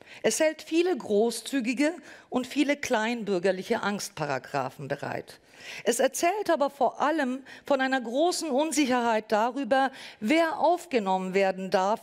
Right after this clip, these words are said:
in die Gemeinschaft derer, die im engeren Sinne als Volk verfassungsgebende Gewalt ausüben dürfen.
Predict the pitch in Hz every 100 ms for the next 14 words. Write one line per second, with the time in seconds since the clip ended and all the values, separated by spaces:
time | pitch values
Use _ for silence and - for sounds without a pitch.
0 | - 208 190 170 175 175 196 220 - 190
1 | - - 196 196 220 262 277 277 - -
2 | - 262 277 - 294 320 240 208 196 202
3 | 202 233 240 - - - 208 208 - -
4 | 247 240 269 285 - - - - 247 233
5 | 233 226 247 233 - - 202 196 202 220
6 | 247 214 220 165 165 - 147 - - 147
7 | 143 143 151 - - -